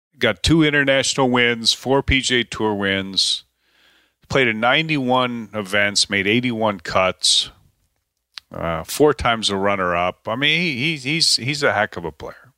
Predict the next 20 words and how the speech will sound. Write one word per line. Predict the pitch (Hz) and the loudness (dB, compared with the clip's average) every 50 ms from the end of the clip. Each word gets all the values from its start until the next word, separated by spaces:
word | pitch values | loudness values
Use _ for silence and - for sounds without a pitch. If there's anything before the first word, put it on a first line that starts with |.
| _ - | _ -2
There's | 113 110 104 - | 0 0 2 2
no | 123 117 | 0 0
doubt | 101 92 101 92 | 2 2 0 0
about | 87 80 80 76 71 - | 0 -2 -6 -8 -8 -10
that. | - 71 - _ _ _ _ _ _ _ | -16 -20 -20 _ _ _ _ _ _ _
But | - 143 139 | -2 0 2
his | 143 123 - - | 2 2 2 0
wins | 127 147 190 226 247 254 247 - - | 2 2 2 2 2 0 0 -2 -2
prior | - - - 160 160 160 165 170 165 165 147 | -2 0 0 2 2 4 2 2 0 -2 -2
to | - - - 135 120 107 _ - | -2 0 0 0 0 -2 _ -4
winning | 131 151 151 156 151 135 | -2 0 0 0 -2 -2
the | 120 117 | -2 -2
Memorial | 110 107 107 110 117 127 135 135 127 113 | 0 -2 0 2 4 4 4 4 2 0
Tournament | - - - 101 95 92 92 92 90 85 _ | -4 -6 -6 -6 -6 -4 -4 -6 -8 -8 _
were | - 110 110 117 120 117 120 117 113 110 | -8 -2 0 2 2 2 2 0 0 0
the | 101 113 110 107 107 104 101 98 | 0 0 2 2 2 0 -2 -4
Mayakoba, | 101 104 110 110 120 143 160 - - - 120 107 92 95 101 131 160 - _ _ _ _ _ _ _ _ _ _ _ _ _ _ | -2 0 2 4 4 2 0 0 2 2 4 4 4 2 0 -2 -2 -8 _ _ _ _ _ _ _ _ _ _ _ _ _ _
which | - 110 110 107 - - | 0 2 2 2 2 2
is | 117 110 107 92 - - - | 0 0 0 -2 -2 -2 -2
a, | - 101 104 98 101 101 98 95 98 98 95 92 | 0 2 2 2 2 0 0 0 -2 -4 -6 -8